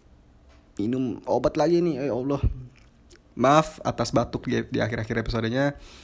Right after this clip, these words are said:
Eh, terima kasih untuk yang sudah mendengarkan dari episode satu sampai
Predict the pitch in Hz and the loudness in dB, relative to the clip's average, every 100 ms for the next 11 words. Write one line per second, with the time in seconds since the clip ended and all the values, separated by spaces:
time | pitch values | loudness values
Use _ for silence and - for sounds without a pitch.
0 | - - - - - - - - - 135 | -18 -18 -18 -20 -20 -20 -20 -10 0 2
1 | 139 139 135 135 131 127 - - - - | 4 2 2 2 0 -2 -6 -16 -20 -20
2 | - _ _ - 170 180 180 220 202 185 | -20 _ _ 4 6 8 6 4 2 2
3 | 180 170 175 160 160 156 151 160 156 156 | 2 2 4 4 4 4 2 4 2 2
4 | 151 143 - 143 143 139 143 143 135 | 2 0 2 2 2 0 -2 0 -2